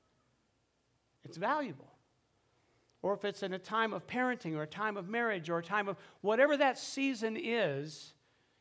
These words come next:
in the good and the bad seasons, say that. "I will fear no evil because you're with me." You're with me in this mess,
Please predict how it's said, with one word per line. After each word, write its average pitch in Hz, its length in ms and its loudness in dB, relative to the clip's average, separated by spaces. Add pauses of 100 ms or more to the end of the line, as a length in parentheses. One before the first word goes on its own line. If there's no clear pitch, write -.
(160)
in 202 180 2
the 170 100 -2
good 226 320 0
and 196 120 -4
the 170 60 -4
bad 226 340 0
seasons, 165 680 -6 (500)
say 277 300 -4
that. 165 340 -8 (680)
"I 208 120 4
will 208 140 0
fear 233 300 -2
no 233 200 0
evil 202 260 -4
because 196 420 -2
you're 214 100 -6
with 247 320 -2
me." 147 120 -10
You're 240 220 -4
with 294 320 -4
me 190 100 -2
in 180 100 -2
this 196 180 -4
mess, 254 540 -2